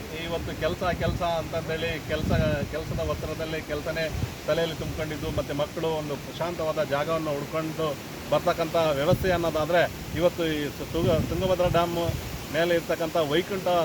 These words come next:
ಬಂದರೆ ನಿಮಗೆ ಒಂಥರ ರಿಲೀಫ್ ಅನಿಸ್ಬೋದು. ಆ, ಆ ನಿಟ್ಟಿನಲ್ಲಿ ಇವತ್ತು ನಾವು ನಮ್ಮ, ನಮ್ಮ, ಆ, ನಮ್ಮ ಬ್ರದರ್ ಆಗಿರ್ತಕ್ಕಂಥ ಈಶ್ವರ ಅಣ್ಣನವರು ಭೇಟಿ ಮಾಡಿದ್ವಿ. ಭೇಟಿ ಮಾಡಿದ್ರೆ ಈ ಸ್ಥಳಕ್ಕೆ ಕರ್ಕೊಂಬಂದು ಇದರ ವಿಶೇಷತೆ ಮತ್ತು ಅವರೇ ಒಂದು ಗುತ್ತಿಗೆದಾರರಾಗಿದ್ದಾರೆ,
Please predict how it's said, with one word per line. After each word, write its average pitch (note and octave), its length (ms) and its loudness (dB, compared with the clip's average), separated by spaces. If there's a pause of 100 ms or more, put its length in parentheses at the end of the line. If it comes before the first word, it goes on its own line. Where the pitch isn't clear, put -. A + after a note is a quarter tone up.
(440)
ಬಂದರೆ E3 540 2
ನಿಮಗೆ F#3+ 220 2
ಒಂಥರ F3 580 2
ರಿಲೀಫ್ F#3 380 0
ಅನಿಸ್ಬೋದು. D#3+ 480 0 (380)
ಆ, G3 160 6 (260)
ಆ G3 40 4
ನಿಟ್ಟಿನಲ್ಲಿ F#3+ 520 2
ಇವತ್ತು F#3+ 520 2 (260)
ನಾವು F#3 220 6
ನಮ್ಮ, F3 260 0 (680)
ನಮ್ಮ, E3+ 200 2 (580)
ಆ, C#3+ 380 4 (140)
ನಮ್ಮ D#3 160 -2
ಬ್ರದರ್ F3+ 360 4
ಆಗಿರ್ತಕ್ಕಂಥ F3 640 0 (140)
ಈಶ್ವರ E3+ 420 0
ಅಣ್ಣನವರು D#3+ 760 0
ಭೇಟಿ D3 180 -2
ಮಾಡಿದ್ವಿ. D3+ 360 -2
ಭೇಟಿ E3+ 500 -2
ಮಾಡಿದ್ರೆ E3 320 0
ಈ D3+ 40 -2
ಸ್ಥಳಕ್ಕೆ E3 400 0
ಕರ್ಕೊಂಬಂದು D#3+ 680 0 (260)
ಇದರ D#3+ 200 2
ವಿಶೇಷತೆ F#3+ 720 2
ಮತ್ತು F3 300 0
ಅವರೇ F3+ 280 4
ಒಂದು F#3+ 260 0
ಗುತ್ತಿಗೆದಾರರಾಗಿದ್ದಾರೆ, F3 1160 2